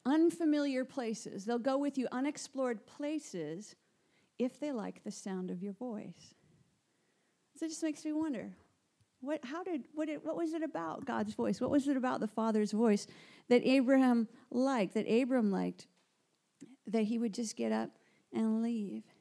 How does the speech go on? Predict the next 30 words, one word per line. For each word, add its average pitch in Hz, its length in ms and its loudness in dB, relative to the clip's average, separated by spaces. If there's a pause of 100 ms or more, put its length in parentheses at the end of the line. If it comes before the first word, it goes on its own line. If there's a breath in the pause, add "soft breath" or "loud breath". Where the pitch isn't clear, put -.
(840 soft breath)
And 226 120 4
in 269 80 6
that 254 160 4
moment 294 480 4
when 262 100 -2
he 247 100 0
says, 254 260 -2
"Okay, 320 300 4
I 247 60 8
like 285 240 6
the 311 80 2
sound 330 300 2
of 277 60 0
this 277 180 2
voice, 269 440 -2 (480 soft breath)
not 320 480 4
what 330 140 8
I 247 140 6
expected 240 600 0
at 240 120 4
age 226 220 2
seventy-five. 214 960 0
<laughs> - 40 -20 (480 loud breath)
Uh, 285 320 6 (580 soft breath)
father 359 320 0
of 339 60 0
nations, 359 500 2 (160)
not 233 300 -4
so 302 240 -6
sure. - 500 -12